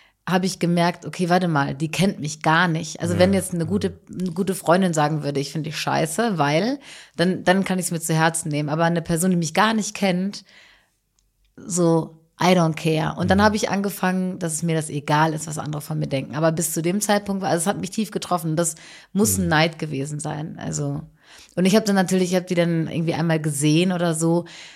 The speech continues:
Speaker 1: und hab mir gedacht, "Ja, komm, du, also, die war jetzt auch nicht sonderlich attraktiv und so." Und ich hab mir da, hab dann einen Vergleich gemacht, um mich selbst, um meinen Selbstwert wieder aufzumöbeln und hab dann mir e-, eingeredet, dass sie eine total schlechte Person ist und
Speaker 2: Mhm.
Speaker 1: sowieso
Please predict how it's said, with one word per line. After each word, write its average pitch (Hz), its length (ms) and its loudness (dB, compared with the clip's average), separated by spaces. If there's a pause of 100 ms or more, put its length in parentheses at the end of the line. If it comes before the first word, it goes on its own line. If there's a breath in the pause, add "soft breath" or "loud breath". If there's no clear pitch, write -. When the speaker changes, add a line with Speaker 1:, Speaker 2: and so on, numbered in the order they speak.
(180 loud breath)
Speaker 1:
und 160 140 2
hab 156 100 0
mir 160 140 0
gedacht, 156 340 0
"Ja, 156 160 -2
komm, 156 640 0
du, 160 360 -8
also, 151 340 -6 (420 loud breath)
die 160 140 -2 (240)
war 147 100 0
jetzt 180 220 6
auch 160 80 0
nicht 165 160 0
sonderlich 165 340 0
attraktiv 160 460 0
und 190 140 0
so." 180 80 4
Und 175 100 4
ich 160 120 0
hab 175 100 0
mir 165 100 2
da, 160 120 4
hab 156 120 -4
dann 165 120 2
einen 151 40 -4
Vergleich 160 480 2
gemacht, 160 400 0
um 165 300 0
mich 156 180 -2
selbst, - 480 -2 (260)
um 170 220 0
meinen 156 180 2
Selbstwert 180 440 2
wieder 165 200 2
aufzumöbeln 165 720 0
und 151 80 -2
hab 156 180 -6
dann 151 280 -2
mir 160 140 2
e-, - 180 -4
eingeredet, 175 480 0
dass 151 160 -2
sie 165 80 -4
eine 160 80 0
total 160 300 -8
schlechte 151 280 -8
Person 151 380 -2
ist 120 160 -2
und 123 140 2
Speaker 2:
Mhm. 143 160 4
Speaker 1:
sowieso 165 320 4